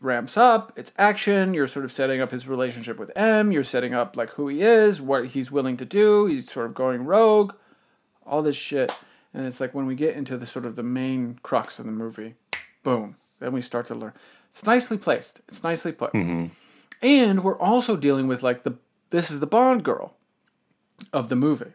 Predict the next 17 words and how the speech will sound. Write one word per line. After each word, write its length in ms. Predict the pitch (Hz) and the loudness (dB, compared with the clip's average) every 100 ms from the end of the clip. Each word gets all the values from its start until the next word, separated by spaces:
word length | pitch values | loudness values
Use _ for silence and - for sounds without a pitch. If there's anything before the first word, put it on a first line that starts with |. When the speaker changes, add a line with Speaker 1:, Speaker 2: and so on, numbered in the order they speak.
| _ | _
Speaker 1:
right? 280 | 113 123 147 | -6 -6 -6
Vesper. 560 | 139 151 147 - 101 - _ _ _ _ _ _ | 0 0 0 -6 -18 -20 _ _ _ _ _ _
And 200 | 151 147 | -2 -2
so 280 | 131 156 151 | -2 0 0
she, 760 | - - - 180 180 175 156 - _ _ _ _ _ _ _ _ _ _ _ _ _ _ _ - | -2 -10 -6 -4 -2 -2 -6 -14 _ _ _ _ _ _ _ _ _ _ _ _ _ _ _ 0
um, 720 | 156 147 139 131 127 123 123 _ _ _ _ - | 4 4 4 4 2 0 -4 _ _ _ _ -2
first 240 | 233 247 | 2 2
of 60 | 143 | 2
all, 300 | 117 104 - _ _ _ _ _ _ _ - | 0 -2 -10 _ _ _ _ _ _ _ 0
Ava 180 | 190 185 | 2 2
Green 520 | 143 180 151 127 120 _ _ _ - | 2 2 2 -2 -6 _ _ _ -2
is, 440 | 147 131 113 - | 2 2 -2 -10
like, 220 | - 131 - 127 | -4 -2 -2 -12
one 420 | 147 160 170 160 | -12 2 6 6
of 140 | 135 127 | 6 0
the 80 | 120 | 0
most 520 | 120 117 - - | 0 -2 -6 -16